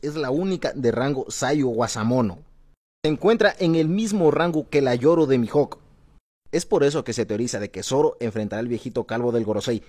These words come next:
y así obtendrá la Shodai Kitetsu. Sería el power up perfecto para Zoro, finalmente tendría una Saiyo Wasamono, estaría más a la par de Mihawk.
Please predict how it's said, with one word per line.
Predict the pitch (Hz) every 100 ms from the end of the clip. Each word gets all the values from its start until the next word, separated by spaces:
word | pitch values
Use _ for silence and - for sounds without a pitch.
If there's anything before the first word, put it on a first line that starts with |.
| - -
y |
así | 98 135
obtendrá | 131 123 110 - 104
la | 107
Shodai | - 107 127
Kitetsu. | 117 110 135 110 110 87 _ _ _ _ _ -
Sería | 147 139 196
el | 202
power | 131 160 147 151
up | -
perfecto | 117 104 - 151 156 -
para | 117 110
Zoro, | 147 165
finalmente | 139 127 143 143 143 143 113
tendría | 113 117
una | 131 107
Saiyo | - 123 139 131
Wasamono, | 113 113 110 113 143 156
estaría | 113 113 131
más | 113 123 123
a | 110
la | 104
par | - 120
de | 120
Mihawk. | 113 135 156